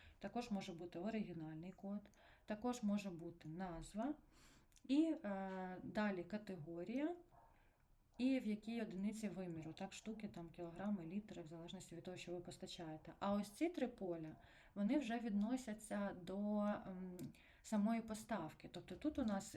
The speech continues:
кількість, так, скільки ми, е, будемо постачати, е, цього товару, і ціна закупівлі і продажу. Е, якщо ви вводите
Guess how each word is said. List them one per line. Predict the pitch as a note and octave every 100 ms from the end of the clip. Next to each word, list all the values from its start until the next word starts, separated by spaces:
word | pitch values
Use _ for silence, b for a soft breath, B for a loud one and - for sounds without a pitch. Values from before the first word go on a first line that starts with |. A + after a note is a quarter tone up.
| -
кількість, | - A3 G3 - C4+ C#4+
так, | A#3 A#3 B3
скільки | - A#3 G3+ G#3+
ми, | G3+ G3+
е, | G3+ G3 - F3+ F3+ F3+ E3
будемо | F#3 F3+ F3+
постачати, | F3 - F3 - F3 E3+ A3 C#4+ B B B B B -
е, | G#3+
цього | G#3+ A#3 A3
товару, | G#3+ G#3+ G#3 G#3 G3+ A#3
і | E4+
ціна | C4 A#3 B3
закупівлі | A3+ A3 - A#3+ A#3
і | G#3
продажу. | G#3 G3 F3 D3+ C#3+ - - B B B
Е, | - F3+
якщо | F#3+ A3+ - D4 F4+
ви | B3+ B3
вводите | G3+ F#3 F3+ E3+ F3 - F#3